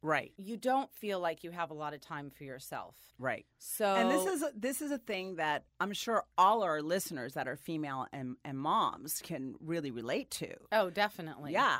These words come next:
Speaker 2: Yes. When you feel like you're missing that part of yourself that you wanna find, you're definitely more determined to go out there and make it what you want, go get what you want. And I think you do have a little more confidence because you've, you know that you've raised these kids, you've put in this time,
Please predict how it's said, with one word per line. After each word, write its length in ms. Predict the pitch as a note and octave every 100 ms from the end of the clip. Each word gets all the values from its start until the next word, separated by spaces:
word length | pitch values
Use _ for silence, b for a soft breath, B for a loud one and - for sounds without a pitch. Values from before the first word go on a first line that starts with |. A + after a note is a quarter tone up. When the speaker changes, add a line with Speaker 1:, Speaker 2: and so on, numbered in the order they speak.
| -
Speaker 2:
Yes. 560 | G3+ E3+ G#2 C#3+ - _ _ -
When 180 | G#3+
you 80 | G#3
feel 340 | G#3 C4+ D4 D#4+
like 220 | C4+ -
you're 100 | G3+
missing 460 | F#3+ G3 G3+ F#3
that 200 | F3 D#3
part 220 | - F3+ E3+
of 120 | E3
yourself 580 | D#3 - - D3+ G2+ - -
that 140 | E3
you 140 | F3 E3
wanna 280 | D#3+ D#3 D3+
find, 580 | - D3+ D3+ D#3 F3 - _ _ -
you're 220 | G3 G#3+
definitely 440 | B3 C4+ C#4+ A#3+
more 260 | G3 F#3+ F#3
determined 920 | F3+ E3 - F#3+ F3+ G3+ A3 A#3+ C4 - -
to 160 | A3
go 280 | F#3 G3+ F#3+ -
out 240 | F3 G3
there 280 | A3 A3 A3+ -
and 380 | F3 E3 E3 - -
make 380 | F3+ F#3+ G3+ G#3
it 80 | A3
what 200 | A3+ -
you 120 | A3
want, 500 | A3 A3 A3 - F3+
go 160 | F#3 E3+
get 240 | C#3+ G#3 -
what 260 | G#3 -
you 140 | G#3 F#3+
want. 580 | G3 G3 F#3+ F#3+ - - -
And 160 | G#3
I 80 | G#3+
think 320 | A3 C4 D4+
you 120 | D4 C4+
do 380 | G3+ A#3+ F4+
have 220 | D4+ G3+ G3
a 40 |
little 240 | G3+ G#3+
more 200 | G#3+ G#3+
confidence 640 | G3+ A3+ B3+ A#3 F#3+ F#3 -
because 760 | F#3 - - G#3 G3+ G3 G3 -
you've, 400 | G3 B3 B3 G3+
you 180 | G3 A#3
know 220 | A3 B3
that 140 | A3+ F#3+
you've 300 | G3 D#3 D#3
raised 260 | G#3 A3
these 220 | G3+ F#3+
kids, 280 | - A#3 F#3
you've 240 | F3 F3 _
put 180 | A3+ G#3
in 140 | G3+
this 180 | F#3+ -
time, 560 | G3+ F#3+ F#3 F#3 F#3